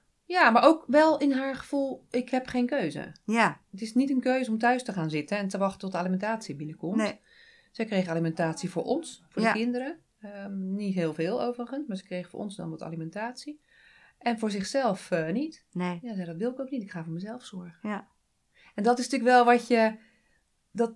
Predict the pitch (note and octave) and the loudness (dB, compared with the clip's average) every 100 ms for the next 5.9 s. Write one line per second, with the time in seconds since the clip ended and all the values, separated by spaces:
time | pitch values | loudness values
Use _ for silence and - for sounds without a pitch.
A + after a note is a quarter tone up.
0 | - G3+ A3 - - A3+ A3+ A#3+ A#3+ B3 | -6 -6 -4 -6 2 4 6 6 6 6
1 | C4 D4 D#4 G#3 G3 A#3+ C4+ C4+ G3 F#3+ | 2 0 0 -2 -2 -4 -4 -4 -6 -4
2 | G#3 G#3 F#3+ F#3 F#3 F#3+ F#3+ F#3 F3+ F#3 | -4 -2 -4 -2 -2 0 0 0 0 -2
3 | F#3 E3+ F3+ F#3 F#3 F3+ G3+ G#3 G3+ F#3 | -6 -6 -6 -4 -2 -2 -2 -2 -2 -2
4 | F#3 F#3 F#3+ F3+ F3+ - G3 F#3 E3+ - | -2 -2 -2 -2 -4 -6 -2 -2 -4 -8
5 | F3 A#3+ C#4 F#3+ F#3+ F#3+ A#3 B3+ | -6 -6 -6 -8 -8 -6 -4 -4